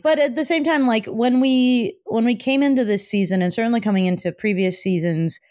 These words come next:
you would look at, like, A S U and, you know, Colorado back before they made the dumb decision to hire Car-, Karl Dorrell and, and all of these things. And you would look at them and go, like, "Those aren't good teams."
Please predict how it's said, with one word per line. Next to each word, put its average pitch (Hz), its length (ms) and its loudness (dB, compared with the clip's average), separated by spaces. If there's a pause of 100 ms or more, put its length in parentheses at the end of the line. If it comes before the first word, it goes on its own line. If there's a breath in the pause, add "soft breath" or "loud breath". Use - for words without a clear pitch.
(360)
you 220 200 0
would 214 200 0
look 247 180 0
at, 226 160 0
like, 190 220 0
A 196 180 0
S 196 220 -2
U 170 520 0 (460)
and, 160 840 0 (160)
you 180 160 -4
know, 160 100 -2
Colorado 175 760 0
back 170 280 -4
before 170 300 -4
they 160 500 -2
made 165 280 -2
the 170 100 -4
dumb 170 220 -2
decision 160 380 -4
to 165 40 -2
hire 156 220 0
Car-, - 420 -6
Karl 170 240 -4
Dorrell 165 480 0
and, 165 140 -2 (480)
and 220 160 2
all 262 120 4
of 247 120 0
these 240 180 -2
things. 220 240 0
And 208 140 0
you 214 80 0
would 214 100 -2
look 254 140 0
at 254 100 -6
them 208 140 -2
and 202 100 0
go, 196 140 2
like, 190 180 0
"Those 277 180 0
aren't 262 220 -2
good 202 220 -2
teams." 165 500 -2